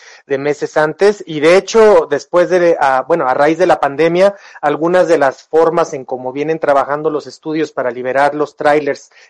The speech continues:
previos a las películas se han acortado con respecto a sus estrenos.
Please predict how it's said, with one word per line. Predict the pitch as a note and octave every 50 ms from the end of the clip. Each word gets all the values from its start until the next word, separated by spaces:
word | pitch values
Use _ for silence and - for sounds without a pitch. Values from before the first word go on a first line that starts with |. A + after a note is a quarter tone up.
| _ _
previos | _ E3 D#3+ E3+ F3+ F3 F3 E3+ D3+ -
a | D3+
las | C3 C3 A#2+ _
películas | - C3 C3 C#3 C3+ - D#3 D#3 E3 F3+ F3 - _
se | _ _ - D3 C#3+ C#3
han | C#3+ D3 D3+ D3+
acortado | D#3 D#3 - D3+ C3+ C3 - - D#3+ D#3 D#3 D#3 D#3+
con | - D#3 C#3+ C3
respecto | C3 C3 B2 _ - C#3 C#3 _ -
a | B2
sus | - - B2+ A#2+ -
estrenos. | B2+ A#2 _ _ D#3+ D3 D3 C#3 B2 A#2 - - -